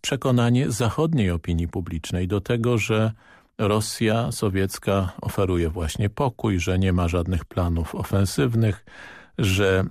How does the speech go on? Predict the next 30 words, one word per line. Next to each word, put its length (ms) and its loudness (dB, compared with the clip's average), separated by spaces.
jeśli 420 2
nie 120 4
ma 140 4
jeszcze 320 0
pokoju 640 0
we 240 0
wschodniej 400 0
Europie, 420 2
to 140 0
wina 400 2
za 200 0
to 380 -2
spada 400 0
wyłącznie 460 0
na 100 2
polskich 460 -4
imperialistów, 800 0
czyli 240 -6
na 120 0
Piłsudskiego 760 -2
czy 140 -8
na 120 0
narodowych 460 0
demokratów, 640 0
to 100 -4
już 100 -2
bez 180 -2
znaczenia 520 0
dla 280 -4
propagandy 640 0